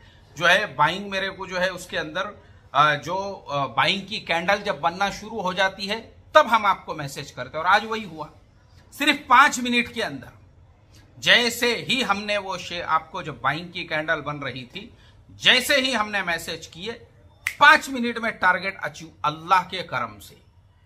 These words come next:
हमारा कमाल नहीं, मैं हमेशा बोलता हूँ, हम share market के line के expert नहीं हैं, हम share market के line के एक्सपर्ट नहीं हैं, लेकिन अल्लाह का करम,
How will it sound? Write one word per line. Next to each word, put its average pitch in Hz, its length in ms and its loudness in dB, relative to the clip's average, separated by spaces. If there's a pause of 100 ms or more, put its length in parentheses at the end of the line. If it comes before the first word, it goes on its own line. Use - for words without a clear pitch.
(160)
हमारा 254 200 6
कमाल 185 320 -2
नहीं, 143 180 -12
मैं 165 100 -8
हमेशा 180 360 -12
बोलता 135 280 -16
हूँ, - 100 -20 (600)
हम 190 180 -4
share 170 280 -8
market 156 440 -8
के 151 100 -12
line 139 300 -10
के 151 80 -14
expert 135 460 -16
नहीं 92 180 -16
हैं, - 140 -20 (1400)
हम 151 140 -6
share 147 260 -10
market 139 380 -10
के 139 120 -14
line 117 260 -14
के 143 80 -18
एक्सपर्ट 151 420 -18
नहीं - 180 -20
हैं, - 160 -20 (200)
लेकिन 147 200 -16
अल्लाह 214 420 0
का 185 160 -4
करम, 104 280 -12